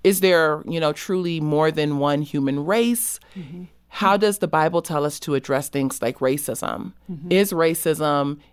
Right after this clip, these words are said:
Speaker 1: even a biblical concept?
Speaker 2: Mm-hmm.
Speaker 1: And so as we were talking, I really needed to dig into the word. I knew about race and justice and unity from the secular perspective or the cultural perspective,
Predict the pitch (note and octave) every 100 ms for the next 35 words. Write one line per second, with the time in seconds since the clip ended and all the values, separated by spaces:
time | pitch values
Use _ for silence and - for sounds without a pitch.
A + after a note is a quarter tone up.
0 | - D#3 D#3+ C#3 B2+ - C#3 E3+ A#3 -
1 | - - - F#3 E3+ F3 G3 - - -
2 | - G#3 - A3 - E3+ F#3+ G#3 - D3
3 | F3 A3 A#3 G3 F3+ E3 F3+ D3 C#3 C#3
4 | - - - - E3 F3+ F3 D3 D#3 D#3
5 | E3 D#3 C#3+ - - - - D#3+ D#3+ E3
6 | D#3+ - C3+ D3+ D3 D3 C#3 C#3+ C3+ D3+
7 | A#2 - - D#3+ E3 D#3+ E3 A#3 G3+ C#3
8 | B2 C3 C#3+ D#3 - C3+ C3 C#3 D#3 C#3
9 | C3+ C3+ C#3 D3+ C#3+ C#3 C3 - C#4+ G#3
10 | D#3 C#3 - C#3 - C3 - C#3 C#3 -
11 | A#3+ - D3+ - - - - -